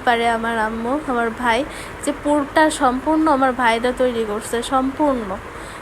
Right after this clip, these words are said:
সম্পূর্ণ পুরটা আমার ভাইয়ের তৈরি। এত যে টেস্ট হয়েছিল পুরটা,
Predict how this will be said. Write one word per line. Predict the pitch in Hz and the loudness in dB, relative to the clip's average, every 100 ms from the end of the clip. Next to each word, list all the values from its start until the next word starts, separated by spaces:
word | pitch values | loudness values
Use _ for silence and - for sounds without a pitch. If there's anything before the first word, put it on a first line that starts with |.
| - | -2
সম্পূর্ণ | 277 269 277 294 311 285 | 0 0 0 2 2 4
পুরটা | 269 262 - - 302 | 2 2 -4 0 2
আমার | 403 392 262 254 | 4 2 2 2
ভাইয়ের | 254 233 - | 0 -2 -2
তৈরি। | 247 226 214 220 | -2 -2 -4 -4
এত | 254 247 330 | -4 -4 -4
যে | 311 330 - | -2 -2 -2
টেস্ট | 269 277 - | -2 0 0
হয়েছিল | 302 302 - 302 302 226 - | 0 0 0 2 2 2 -2
পুরটা, | 269 - 254 | -6 -2 -2